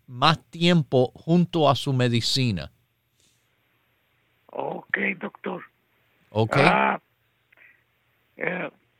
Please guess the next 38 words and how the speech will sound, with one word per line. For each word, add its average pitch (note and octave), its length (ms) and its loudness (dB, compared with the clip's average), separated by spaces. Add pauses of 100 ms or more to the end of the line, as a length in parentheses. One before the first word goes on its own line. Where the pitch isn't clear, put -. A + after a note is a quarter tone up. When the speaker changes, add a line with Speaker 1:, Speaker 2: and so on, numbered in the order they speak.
(160)
Speaker 2:
bueno, B3 380 -2
eso - 160 -8
es B3 120 -8
todo. C#4 300 2 (440)
Eh, - 340 4 (340)
que, C4+ 120 -4 (240)
para A#3+ 180 2
la B3+ 80 6
inflamación, B3 800 0 (520)
para F#3+ 160 -2
que, A#3+ 140 0
eh, G#3 360 -2
está D4 240 6
desinflamando, A#3+ 720 2
ya G3 200 -2
está C4+ 180 -4
desinflamando G#3+ 640 -6
con G3 140 -10
el F#3 180 -6
Liquis. - 340 -8 (320)
Speaker 1:
Ok. G#2 260 -2
Speaker 2:
Y A2+ 80 4
bueno, B2 180 4
y G3 40 -8
con G#3 180 -12
la D3+ 80 6
Speaker 1:
epa, F3+ 480 8
eh, D3+ 100 6
Speaker 2:
con - 140 -12
la D#3+ 60 8
Speaker 1:
epa C#3 580 8
es A#2 180 6
antiinflamatorio. F#2+ 1300 2 (220)
Speaker 2:
Antiinflamatorio. D#3 920 -14
Speaker 1:
El C#3 200 12
ajo E3+ 400 12
es A#2 60 10
antiinflamatorio. G2+ 1200 4